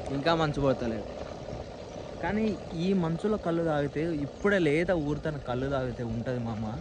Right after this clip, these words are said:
నెక్స్ట్ లెవెల్ ఉంటది అసలు. So ఇక్కడ మనకి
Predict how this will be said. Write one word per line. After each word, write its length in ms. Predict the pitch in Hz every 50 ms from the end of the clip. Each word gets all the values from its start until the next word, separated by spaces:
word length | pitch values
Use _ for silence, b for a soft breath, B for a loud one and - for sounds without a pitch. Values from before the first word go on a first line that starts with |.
| 190 190 - - - - - - - - - - - - - - - - - - - - - - - - - - - - - - - - - - -
నెక్స్ట్ 300 | 120 120 - - - -
లెవెల్ 500 | 170 156 139 135 131 127 131 131 147 147
ఉంటది 260 | 143 139 117 131 113 110
అసలు. 420 | 110 - 95 87 - - - - - - - - - - - - - - - - - - - - - - - - - - -
So 220 | 156 156 151 160
ఇక్కడ 260 | 156 - - 175 170
మనకి 500 | 165 170 165 160 147 156 151 147 139 143